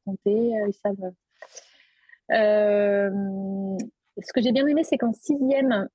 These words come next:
euh, on nous a dit, « Attention, ils rentrent en sixième, ça veut pas dire qu'il faut les lâcher,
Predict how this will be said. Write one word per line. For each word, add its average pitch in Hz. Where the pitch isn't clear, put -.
euh, 208
on 202
nous 220
a 226
dit, « 226
Attention, 254
ils 240
rentrent 240
en 247
sixième, 247
ça 226
veut 214
pas 226
dire 254
qu'il 233
faut 233
les 214
lâcher, 226